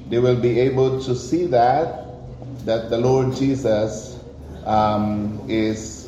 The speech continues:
glorious. And those people, uh, when they realize it, it's so sad that it was, it's going to be very late. It's going to be very late when they realize that the Lord Jesus,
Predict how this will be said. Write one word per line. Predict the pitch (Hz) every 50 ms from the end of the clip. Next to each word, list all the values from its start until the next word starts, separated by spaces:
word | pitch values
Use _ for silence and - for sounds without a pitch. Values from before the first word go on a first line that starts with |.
| 113 104 107
glorious. | 117 117 120 120 120 110 98 98 95 95 - - - - - - - - - - - - - - - - - -
And | - 104 107 110 107 110 110 107 - - 104
those | 110 123 127 131 127 - -
people, | 143 139 135 127 143 147 147 143 143 143 139 139 139 - - - - - - - - - - - - -
uh, | 107 107 107 107 107 107 107 101
when | 104 110 107 110
they | 110 110
realize | 110 110 113 113 110 113 120 123 127 135 - -
it, | 139 120 110 107 - - - - -
it's | - 107 104 -
so | - 135 131 123
sad | 123 - 143 135 131 123 110 -
that | - 110 107 110
it | 107 113
was, | 113 110 110 - - - - - - - - -
it's | 113 110 - 113
going | 117 123 131 127 127 120
to | 123
be | 117 120 113 113 110 107 107 95
very | - 101 113 117 117 117 113
late. | 113 110 107 104 101 104 104 - - - - - - - - - - - - - - - - -
It's | 110 107 - -
going | 110 110 131 143 143 143 139
to | 143
be | 131 131 131 123
very | 113 110 120 139 143 139 135 127
late | 123 123 120 120 104 104 110 104 - - - - - -
when | - 107 104 104
they | 110 117
realize | 117 113 110 107 104 107 110 107 104 95 98 101 98 -
that | 104 104 101 98 - - - - - - - - - - -
the | - 110
Lord | 110 113 120 120 120 117 117
Jesus, | - 117 117 107 - 107 101 98 98 - - - - - -